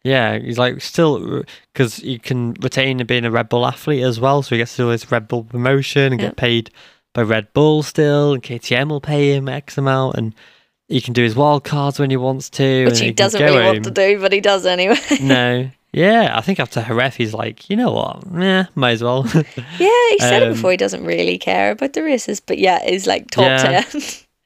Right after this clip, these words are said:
Speaker 2: <laughs>
Speaker 1: Yeah, he's like, "Oh, yeah, you know what? F P one? Yeah, I'm going
Speaker 2: I'm
Speaker 1: first."
Speaker 2: topping
Speaker 1: But
Speaker 2: it, yeah.
Speaker 1: Yeah, but, like, yeah, he's living the dream, and Lorenzo tried that with Yamaha and turned up to the test completely unfit and was miles off the pace, and Yamaha sacked him.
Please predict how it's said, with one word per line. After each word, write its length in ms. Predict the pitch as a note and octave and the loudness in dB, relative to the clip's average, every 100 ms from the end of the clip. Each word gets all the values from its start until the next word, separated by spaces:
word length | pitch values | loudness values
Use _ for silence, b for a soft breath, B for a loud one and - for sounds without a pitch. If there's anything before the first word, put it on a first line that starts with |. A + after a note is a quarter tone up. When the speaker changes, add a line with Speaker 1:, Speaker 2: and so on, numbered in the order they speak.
| _ | _
Speaker 2:
<laughs> 540 | _ _ _ _ _ - | _ _ _ _ _ 0
Speaker 1:
Yeah, 260 | D#3 D3+ | 2 2
he's 120 | A2 G#2+ | 0 -4
like, 160 | G#2+ | -2
"Oh, 120 | A2+ C3 | 2 2
yeah, 120 | B2+ | 2
you 100 | C#3 | 2
know 100 | C3 | -2
what? 220 | A2+ - | -2 -2
F 180 | C#3 - | -4 0
P 160 | D#3+ | 0
one? 320 | D3 D#3 D#3 - | 2 2 0 -2
Yeah, 260 | A2 G#2 A2 | -4 -2 -2
I'm 120 | A#2 | -2
going 180 | A2+ A#2+ | -2 -4
Speaker 2:
I'm 40 | |
Speaker 1:
first." 560 | - - - - G2+ - | -4 -2 0 -2 -6 -4
Speaker 2:
topping 420 | - - A#2+ - | -4 -2 -2 -4
Speaker 1:
But 180 | F#3+ - | -6 -6
Speaker 2:
it, 0 | |
yeah. 360 | F#3 F3 E3+ F#3+ - _ _ - | -8 -8 -10 -12 -16 _ _ -10
Speaker 1:
Yeah, 480 | C#3+ D3+ G#1 - - | -4 -2 -2 -4 -4
but, 280 | B2 A#2 D#2 - _ _ _ _ _ _ _ _ _ _ _ _ _ _ _ _ _ - | -2 -2 -2 -10 _ _ _ _ _ _ _ _ _ _ _ _ _ _ _ _ _ -4
like, 300 | C#3 - - _ _ _ _ | -4 -6 -20 _ _ _ _
yeah, 220 | D#3 G3+ | -2 0
he's 220 | B2 A2 C#3 | 0 -2 -2
living 200 | C3+ C3 | 0 0
the 60 | |
dream, 260 | A#2+ D#3+ B2 | 0 0 2
and 100 | A#2 | 0
Lorenzo 280 | A#2+ A#2+ A#2+ | 0 0 -2
tried 380 | - B2+ A#2+ | -2 0 0
that 200 | B2+ C#3+ | -2 -2
with 120 | B2+ A#2 | -2 -2
Yamaha 520 | A#2 A2+ - C3+ C3+ | -2 -2 -2 0 0
and 300 | A#2 A2 G#2+ | 0 -2 -4
turned 240 | - A#2+ | -2 -2
up 80 | A2+ | -2
to 160 | - A#2 | -4 -4
the 80 | A2 | -2
test 240 | B2 - | -4 -4
completely 360 | B2 B2 B2 B2+ | -6 -4 -2 0
unfit 520 | A#2+ A#2+ - E3 C#3 | 0 -2 -2 0 0
and 100 | B2+ | -2
was 160 | A#2 | -2
miles 260 | B2 C#3+ C3 | 0 2 0
off 120 | - | -4
the 80 | - | -8
pace, 280 | C#3+ D3 - | -4 -4 -4
and 80 | C3 | -4
Yamaha 360 | C3+ B2 A#2 | -2 -2 -2
sacked 300 | - B2+ - | -2 -6 -2
him. 160 | A#2+ | -4